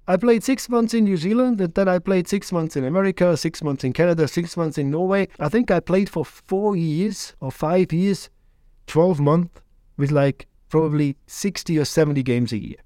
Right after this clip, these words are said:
So I just had an unbelievable, unbelievable run of games because I, I remember that one game I played in New Zealand, the last game,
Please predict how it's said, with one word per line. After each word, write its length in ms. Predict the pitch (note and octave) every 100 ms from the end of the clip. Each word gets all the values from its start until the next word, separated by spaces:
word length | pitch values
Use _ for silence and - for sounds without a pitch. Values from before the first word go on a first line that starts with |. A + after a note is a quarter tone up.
| _ _ _
So 340 | - C#3+ C3 C3+
I 200 | C#3 C#3
just 300 | D#3+ C#3+ -
had 180 | D3+ D3
an 120 | C#3+ -
unbelievable, 640 | D#3 E3+ E3 D3+ C#3 C#3+ -
unbelievable 600 | C#3 E3+ E3 D#3 D3+ C#3
run 380 | B2+ B2 C#3 D#3+
of 180 | A#2+ -
games 460 | D#3 C#3+ F#3 - - _ _ _
because 340 | C#3+ - E3 D3+
I, 220 | D3+ C#3+ _ _ _
I 100 | C3
remember 400 | D3+ D#3 F#3+ F#3+
that 200 | E3 C#3+
one 340 | C3 D#3+ F#3 E3+
game 280 | D#3+ E3
I 120 | C#3+ B2+
played 260 | D3+ E3
in 120 | D#3
New 140 | C#3+ C#3
Zealand, 420 | - F#3 F#3+ E3
the 100 | C#3
last 360 | C#3 D3+ D3 -
game, 300 | D3 G#3